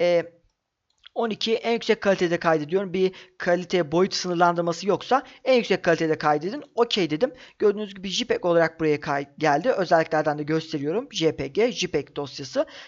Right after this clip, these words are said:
Çift tıklayarak açıyorum. Gördüğünüz gibi kartvizitimiz burada.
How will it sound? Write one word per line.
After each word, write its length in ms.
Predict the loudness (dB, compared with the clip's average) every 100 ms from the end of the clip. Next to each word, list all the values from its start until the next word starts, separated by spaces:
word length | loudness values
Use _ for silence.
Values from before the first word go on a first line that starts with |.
| -8
Çift 200 | -8 -8
tıklayarak 340 | 0 2 2
açıyorum. 380 | -2 -2 -2 -4 -8 -4
Gördüğünüz 320 | 4 4 4
gibi 140 | -8 -2
kartvizitimiz 720 | 2 2 0 -12 -10 -10 -4
burada. 260 | -2 -2